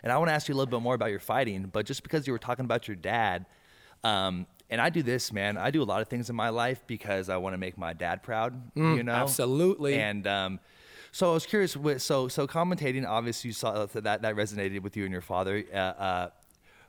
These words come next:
Speaker 1: what about fighting, man? Was fighting something that you did to make your dad proud,
Speaker 2: Oh,
Speaker 1: or is that
Speaker 2: absolutely.
Speaker 1: something
Speaker 2: My
Speaker 1: Okay.
Speaker 2: dad grew up in the seventies. My dad's a Kaji Kempo black belt.
Speaker 1: Okay.
Speaker 2: So it's like Hawaiian Kempo,
Speaker 1: Yeah, yeah.
Speaker 2: right?
Speaker 1: That's,
Speaker 2: From
Speaker 1: isn't that Chuck Liddell? That's some, something
Speaker 2: Yep.
Speaker 1: like that?
Speaker 2: Yeah,
Speaker 1: Yeah.
Speaker 2: yeah. Same, same, same,
Speaker 1: Yeah, yeah.
Speaker 2: same crew.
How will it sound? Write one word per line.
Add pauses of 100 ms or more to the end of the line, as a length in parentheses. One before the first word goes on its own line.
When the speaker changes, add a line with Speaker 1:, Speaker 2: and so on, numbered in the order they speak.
(180)
Speaker 1:
what
about
fighting,
man?
Was
fighting
something
that
you
did
to
make
your
dad
proud,
Speaker 2:
Oh,
Speaker 1:
or
is
that
Speaker 2:
absolutely.
Speaker 1:
something
Speaker 2:
My
Speaker 1:
Okay.
Speaker 2:
dad (120)
grew
up
in
the
seventies.
My
dad's
a
Kaji
Kempo
black
belt. (160)
Speaker 1:
Okay.
Speaker 2:
So
it's
like
Hawaiian
Kempo,
Speaker 1:
Yeah,
yeah.
Speaker 2:
right?
Speaker 1:
That's,
Speaker 2:
From
Speaker 1:
isn't
that
Chuck
Liddell?
That's
some,
something
Speaker 2:
Yep.
Speaker 1:
like
that?
Speaker 2:
Yeah,
Speaker 1:
Yeah.
Speaker 2:
yeah.
Same,
same,
same,
Speaker 1:
Yeah,
yeah.
Speaker 2:
same
crew.